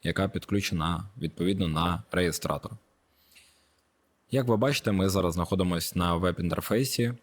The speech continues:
нашого реєстратора у вкладочці Hik Connect. Чому це дуже важливий пункт для того, щоб ви могли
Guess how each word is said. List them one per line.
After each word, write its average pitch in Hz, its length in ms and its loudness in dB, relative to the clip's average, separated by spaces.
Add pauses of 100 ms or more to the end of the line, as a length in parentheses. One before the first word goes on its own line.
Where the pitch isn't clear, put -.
(400)
нашого 98 420 0
реєстратора 87 720 -2 (240)
у - 60 -4
вкладочці 107 560 2 (200)
Hik - 240 -2
Connect. 80 480 -4 (600)
Чому 131 360 2
це 107 480 0 (1500)
дуже 107 240 4
важливий 92 420 4
пункт 139 360 0
для 80 120 0
того, 101 180 2
щоб 80 160 -4
ви 92 80 2
могли 92 400 2